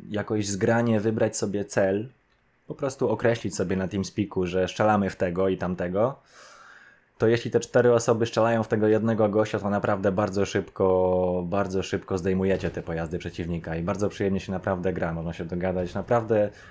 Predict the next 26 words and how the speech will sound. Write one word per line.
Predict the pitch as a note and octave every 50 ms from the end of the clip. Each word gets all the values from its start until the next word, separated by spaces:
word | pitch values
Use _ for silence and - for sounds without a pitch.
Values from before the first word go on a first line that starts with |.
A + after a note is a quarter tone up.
| - - -
jeśli | G2+ G2 - A2 G#2+
chodzi | - A#2+ A#2 A2 A2+ A2 G#2+
o | - - G#2 G#2 G#2 G#2 G#2 G2+ G2+ G#2 G2+ - - -
stronę | - - - - A2+ A#2 A2+ A2+ A2 G#2+
teamową, | G2+ - A#2+ A#2 B2 B2 A2+ G2+ G2+ G#2 A2 A#2 B2+ D3 - - - - - - - - - - - - - - - - - - - -
e, | A2+ G#2 G2 - G#2+
Crossauta, | G#2+ G2+ - A2 G2+ G2 F#2 - G#2+ A2+ C3 C#3 - - - - - - - - - - - -
to | A2 G#2+
jest, | G#2+ G#2+ G#2+ G#2 - - - - - - G#2+ G2+ G#2 G2+ G#2 A2
e, |
no, | A#2 C3 C3+ C3
absolutnie | A#2+ - - B2+ B2 A#2+ A#2+ A#2 A#2+ - A#2 A2 G#2+ G#2 G#2 G#2 G2+ G2+ G2+ G2
świetna. | - - - G#2 F2+ - - D#2+ D2+
E, | D#2+ F2+ - - - - - F#2 F#2+ F#2 F2+ F#2 F#2 F2+ F2+ F2+ F#2+
bardzo | G#2 A#2 A#2+ A#2 A2 A2
przyjemnie | G2+ - - G#2+ G#2 G#2 G#2 G#2 G2
się | - - G2+
gra. | F#2+ G2 G#2 G2+ G2 G2 G2 - - - - - -
Zresztą, | F#2+ G2+ A2+ - B2
to | B2 B2+
widzicie, | C3 C3+ B2+ - C3 A#2+
bitwy | A#2 B2+ B2+ - C3+ B2
są | - B2 A#2 A#2
bardzo | C3+ C3+ C3 C3 C3 B2
krótkie | - B2+ B2 A#2 - - A#2+ A2+ A#2+ B2 C3 B2 A#2 A#2+
i | - G#2+ G#2+ A2 A2 A2 A2